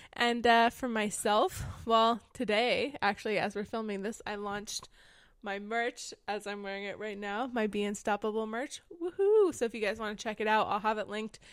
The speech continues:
in the show notes. You guys can definitely check it out. Uh, it's on my website. I'm selling sweaters, a t-shirt, well, unisex sweaters, unisex t-shirts, so boys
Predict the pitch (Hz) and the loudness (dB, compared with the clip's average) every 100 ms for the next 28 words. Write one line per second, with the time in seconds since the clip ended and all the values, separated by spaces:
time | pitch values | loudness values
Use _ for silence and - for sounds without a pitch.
0 | - - - - 311 330 302 226 214 240 | -20 -20 -4 0 2 4 4 6 6 2
1 | - 220 185 185 220 214 202 202 233 240 | 0 -2 -2 -4 -6 -4 -2 -2 -2 -4
2 | - 220 208 190 240 247 - - 208 208 | -2 -2 0 2 2 -2 -10 -2 0 0
3 | 202 - 202 214 208 190 190 196 254 294 | -2 -6 -10 -8 -6 -4 -4 -4 0 0
4 | 415 - - - - - 214 - 226 208 | 0 -6 -16 -20 -14 -6 -4 0 2 4
5 | 208 208 - 262 247 240 247 - _ - | 2 -4 0 2 4 4 2 -2 _ -20
6 | _ _ - - 262 - 240 214 208 220 | _ _ -14 -8 -6 -2 -4 0 0 0
7 | 240 254 240 - 202 208 214 247 196 214 | -2 -4 -6 -2 -2 0 -2 -4 -6 -6
8 | 214 220 - - 247 277 302 - 226 190 | -4 -4 -6 -8 -6 -6 -6 -2 -2 0
9 | 190 202 | -2 -2